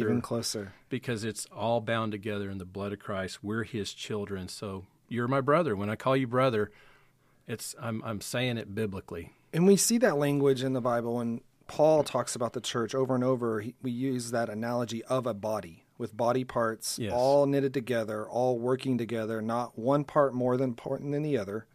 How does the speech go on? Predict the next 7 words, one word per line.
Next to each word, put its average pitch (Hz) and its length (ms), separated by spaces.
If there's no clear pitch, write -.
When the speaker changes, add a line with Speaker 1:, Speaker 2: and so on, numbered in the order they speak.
Speaker 2:
Amen. 101 340
Speaker 1:
And 123 360
all 147 220
connected, 127 500
and 117 140
so 123 460
family. 160 480